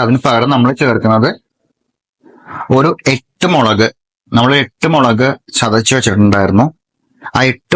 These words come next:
മുളകാണ് നമ്മൾ ആഡ് ചെയ്യുന്നത്. അപ്പൊ മാക്സിമം എരിവ് നമുക്ക് ഇതിൽ നിന്ന് തന്നെ കിട്ടുന്ന രീതിയിൽ നമുക്ക് ഉപയോഗിക്കാം. കാരണം വേറെ എരിവിന് വേണ്ടി ഒന്നും ചേർക്കുന്നില്ല. അപ്പൊ ഞാൻ കംപ്ലീറ്റ് ആയിട്ടും എട്ട് മുളക് അതേപോലെ തന്നെ ആഡ് ചെയ്യാനാണ് നമുക്ക്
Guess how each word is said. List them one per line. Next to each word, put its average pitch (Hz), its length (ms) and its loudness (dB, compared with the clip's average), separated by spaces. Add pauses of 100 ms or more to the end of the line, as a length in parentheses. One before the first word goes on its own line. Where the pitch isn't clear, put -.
മുളകാണ് 131 500 2
നമ്മൾ 110 180 2
ആഡ് 117 280 0
ചെയ്യുന്നത്. 104 200 2
അപ്പൊ 131 100 0 (100)
മാക്സിമം 139 580 0
എരിവ് 135 260 0
നമുക്ക് 139 300 0 (680)
ഇതിൽ 135 180 0
നിന്ന് 165 140 2
തന്നെ 170 200 0
കിട്ടുന്ന 139 360 0
രീതിയിൽ 127 340 2 (280)
നമുക്ക് 123 240 2
ഉപയോഗിക്കാം. 107 480 0
കാരണം 113 280 0 (240)
വേറെ 117 280 2 (760)
എരിവിന് 131 220 0
വേണ്ടി 139 180 2
ഒന്നും 131 220 2
ചേർക്കുന്നില്ല. 120 520 2
അപ്പൊ 127 120 -2 (100)
ഞാൻ 123 300 0
കംപ്ലീറ്റ് 123 580 0
ആയിട്ടും 139 200 -2 (200)
എട്ട് - 300 -4
മുളക് 117 300 2 (160)
അതേപോലെ 117 380 2
തന്നെ 127 200 2
ആഡ് 101 80 0
ചെയ്യാനാണ് 104 300 2 (100)
നമുക്ക് 110 240 0